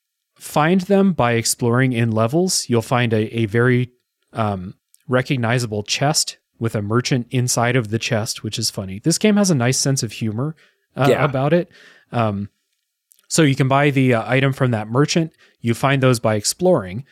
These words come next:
Speaker 1: And if you miss it, another very nice quality of life thing is that guy's in the town. He'll sell you that upgrade after you beat the level. It's just a little bit more expensive. So again, such a generous game. I love it.
Speaker 2: Um,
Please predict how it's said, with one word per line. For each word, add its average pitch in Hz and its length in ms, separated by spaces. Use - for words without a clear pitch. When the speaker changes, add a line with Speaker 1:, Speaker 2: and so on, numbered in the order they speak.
Speaker 1:
And 135 100
if 135 160
you 120 100
miss 165 420
it, 98 220
another 127 640
very 117 340
nice 131 340
quality 113 400
of 139 120
life 175 240
thing 131 360
is 123 200
that 127 200
guy's 143 300
in 135 100
the 135 80
town. 135 400
He'll 127 180
sell 139 280
you 170 140
that 135 200
upgrade 117 400
after 110 280
you 117 100
beat 113 240
the 120 80
level. 113 460
It's - 140
just 160 220
a 190 40
little 151 200
bit 135 180
more 120 200
expensive. - 680
So 113 460
again, 127 420
such - 280
a 202 40
generous 170 460
game. 156 380
I 139 40
love 165 220
it. 107 160
Speaker 2:
Um, 117 500